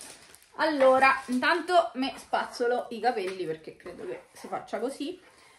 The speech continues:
Non l'ho neanche messe mai, mai avute, mai sentito la necessità. Poi ho visto queste che erano di questo colore viola, che quando le ho comprate erano molto più simili ai miei capelli, ora lo sono molto meno.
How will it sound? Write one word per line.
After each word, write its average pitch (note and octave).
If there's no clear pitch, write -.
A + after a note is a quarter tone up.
Non C4+
l'ho F4
neanche C4
messe B3
mai, C4+
mai C4
avute, C4+
mai B3+
sentito B3+
la B3+
necessità. C4+
Poi D#4
ho B3+
visto A#3+
queste A3
che -
erano G3
di F#3+
questo G#3
colore A3+
viola, F3+
che G#3+
quando B3+
le A3
ho A3
comprate G#3
erano F3+
molto C4+
più F#3
simili F#3+
ai F#3
miei F#3
capelli, F#3+
ora A3
lo A3
sono G3+
molto A#3
meno. A3